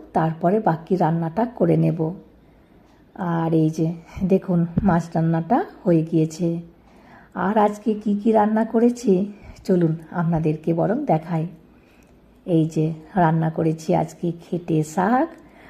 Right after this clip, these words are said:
আর ফুলকপির তরকারি, পেঁয়াজ দিয়ে পোস্ত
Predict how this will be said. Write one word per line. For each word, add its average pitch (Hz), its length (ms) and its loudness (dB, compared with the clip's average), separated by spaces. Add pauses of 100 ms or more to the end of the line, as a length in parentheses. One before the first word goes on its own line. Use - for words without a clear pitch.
(140)
আর 160 220 0 (140)
ফুলকপির 170 760 -2
তরকারি, 220 560 2 (840)
পেঁয়াজ 160 520 0
দিয়ে 170 260 2
পোস্ত 208 720 0